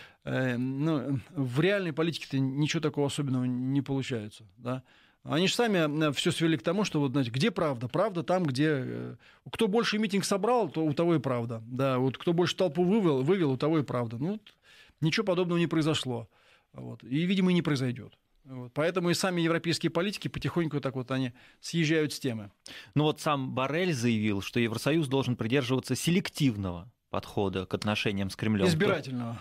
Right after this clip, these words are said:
Speaker 2: Да, в том числе
Speaker 1: По-русски.
Speaker 2: ради взаимодействия по таким проблемам, как конфликты в Нагорном Карабахе или на Украине.
Speaker 1: Ну,
Speaker 2: Вот.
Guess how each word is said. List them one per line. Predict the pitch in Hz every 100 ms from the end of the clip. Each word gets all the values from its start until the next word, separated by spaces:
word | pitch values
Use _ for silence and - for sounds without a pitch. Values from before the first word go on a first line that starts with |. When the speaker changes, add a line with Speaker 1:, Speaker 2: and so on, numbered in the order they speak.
| -
Speaker 2:
Да, | 113 113 92
в | 90
том | 165 165
числе | - 143 147
Speaker 1:
По-русски. | 147 147 - 123 107
Speaker 2:
ради | 120 123 143 139 135
взаимодействия | 117 127 127 123 135 156 - 120
по | 113
таким | 110 - 127
проблемам, | 117 107 123 135
как | 113 104
конфликты | 113 - 120 - 113 104 -
в | 101
Нагорном | 117 113 107 104
Карабахе | 110 107 135 160 -
или | 113
на | 120
Украине. | 113 - 90 90 - - _ _ _ _ _ _ _ _ _
Speaker 1:
Ну, | 170 269 202
Speaker 2:
Вот. | -